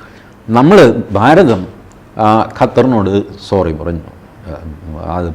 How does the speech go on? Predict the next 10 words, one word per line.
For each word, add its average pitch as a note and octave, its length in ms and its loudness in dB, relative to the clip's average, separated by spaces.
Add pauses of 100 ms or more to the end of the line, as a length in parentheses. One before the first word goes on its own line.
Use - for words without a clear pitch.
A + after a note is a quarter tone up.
പറ്റിപ്പോയ E2+ 360 -6
ഒരു E2 80 -8
അബദ്ധമാണ്. E2+ 580 -6 (560)
അത് G2 460 -2
ഞങ്ങൾ G2 240 0
അവരെ, F#2+ 400 0 (100)
ഉം, E2+ 600 -10
ആ, E2 100 -4
ഈ D#2+ 400 -6 (560)
എന്താ F2+ 200 -2